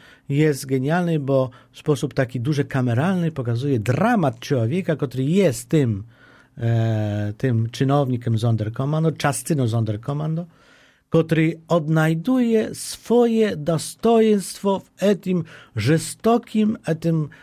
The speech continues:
bezhumannym, bezhumannym swi-, świecie.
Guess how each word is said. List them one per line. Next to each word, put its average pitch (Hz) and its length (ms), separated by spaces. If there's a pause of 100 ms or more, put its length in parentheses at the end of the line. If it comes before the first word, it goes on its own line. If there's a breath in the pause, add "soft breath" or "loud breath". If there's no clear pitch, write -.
(140 loud breath)
bezhumannym, 156 2000
bezhumannym 135 680
swi-, 113 560
świecie. - 440